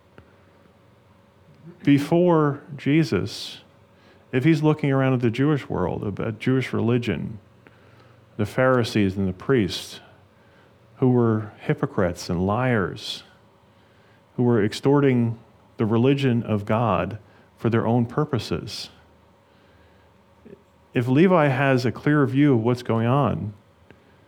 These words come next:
what is his response? These guys are liars.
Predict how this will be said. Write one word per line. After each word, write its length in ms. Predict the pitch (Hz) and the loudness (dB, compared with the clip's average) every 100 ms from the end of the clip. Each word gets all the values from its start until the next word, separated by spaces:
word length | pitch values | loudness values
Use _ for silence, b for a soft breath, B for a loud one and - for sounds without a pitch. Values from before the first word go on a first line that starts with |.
| b b b _ - _ _ _ _ _ _ - | b b b _ -20 _ _ _ _ _ _ -4
what 160 | 127 | 2
is 180 | 170 175 | 2 2
his 200 | 170 160 | 0 0
response? 800 | 143 135 147 170 - - - - - _ _ _ _ _ _ _ _ _ _ _ _ _ _ b b b b b _ _ - 147 - _ _ _ _ _ _ _ _ _ _ | -2 -2 0 -2 -2 -10 -16 -16 -20 _ _ _ _ _ _ _ _ _ _ _ _ _ _ b b b b b _ _ -20 -20 -20 _ _ _ _ _ _ _ _ _ _
These 160 | 165 165 | -2 0
guys 200 | 170 160 | 0 0
are 60 | |
liars. 760 | 131 127 175 147 - 107 - | -2 -2 -4 -6 -10 -16 -16